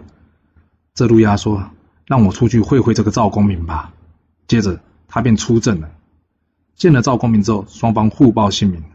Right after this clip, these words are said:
这赵公明呢，二话不说就使出了金角剪，这陆家咻一下就逃回去了，打都没打，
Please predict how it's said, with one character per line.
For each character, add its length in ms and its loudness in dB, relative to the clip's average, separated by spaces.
这 120 -12
赵 180 -2
公 140 -2
明 100 0
呢， 220 -8
二 120 2
话 200 0
不 120 -2
说 340 -4
就 120 -8
使 200 -6
出 140 -6
了 60 0
金 240 0
角 180 0
剪， 220 -6
这 120 0
陆 140 2
家 140 0
咻 340 2
一 60 2
下 180 -2
就 80 -2
逃 180 -2
回 120 -2
去 180 -2
了， 180 -10
打 200 -2
都 120 2
没 160 2
打， 240 -6